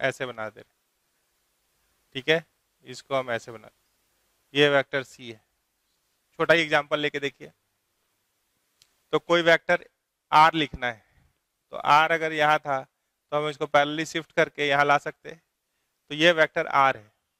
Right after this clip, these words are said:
यहाँ पे एक वेक्टर आर है, ऐसे ऊपर है वो, ठीक है। तो आप अगर ध्यान से देख रहे हैं तो ये वेक्टर आर का शैडो यहाँ कहीं पड़ेगा,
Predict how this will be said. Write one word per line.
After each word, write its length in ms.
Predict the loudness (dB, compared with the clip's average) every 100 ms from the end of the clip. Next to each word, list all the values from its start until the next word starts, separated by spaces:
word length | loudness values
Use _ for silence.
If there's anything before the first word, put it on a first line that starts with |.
| _ _ _ _ _ _ _ _ _ _ _
यहाँ 220 | 0 2 0
पे 140 | -4
एक 80 | -8
वेक्टर 380 | -6 -2 -2 -2
आर 320 | 0 0 0
है, 60 |
ऐसे 220 | -8 -10 -12
ऊपर 340 | -8 -4 -4
है 60 | -6
वो, 160 | -20 _ _ _ _ _ _ _ _ _ -14
ठीक 120 | -4
है। 120 | -4 -4 _ _ _ _ _ _ -4
तो 320 | -2 -2 -6 -14 _ -20 _ _ 2
आप 300 | 4 4 0
अगर 180 | -4
ध्यान 300 | -2 0 0
से 120 | -2 -6
देख 220 | -6 -4
रहे 140 | -4
हैं 140 | -4 -8 _ _ _ _ _ -8
तो 40 |
ये 160 | -2 2
वेक्टर 340 | 2 0 -4
आर 280 | 2 4 4
का 200 | 2 0
शैडो 560 | 0 -2 -2 0 -6 -10 _ _ _ _ _ _ _ _ _ _ _ 0
यहाँ 200 | 2 2
कहीं 180 | -4 -6
पड़ेगा, 360 | -4 -2 -4